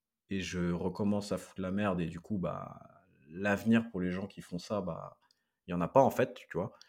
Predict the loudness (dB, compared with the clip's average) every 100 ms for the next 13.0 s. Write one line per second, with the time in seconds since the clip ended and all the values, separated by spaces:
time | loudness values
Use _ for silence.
0 | _ _ _ _ -10 -2 10 10 10 4
1 | 4 2 0 -2 -2 0 6 8 8 6
2 | 4 -4 -2 -2 -2 -4 -4 -4 -2 -2
3 | -2 -2 -4 -10 _ _ _ _ _ -2
4 | 0 -2 0 0 2 2 4 4 2 -2
5 | -18 _ _ _ -8 -4 0 2 2 0
6 | -2 -4 -6 -8 -10 -12 _ -10 -8 -6
7 | 4 6 6 2 -4 -2 -2 -4 -6 -8
8 | -12 -14 -16 -12 0 4 6 8 8 6
9 | 4 0 -6 -4 0 2 4 4 2 0
10 | -4 2 2 2 0 -2 -4 -16 _ _
11 | -12 -12 -12 _ -2 2 2 2 2 4
12 | 6 4 0 -2 -2 0 0 2 0 -2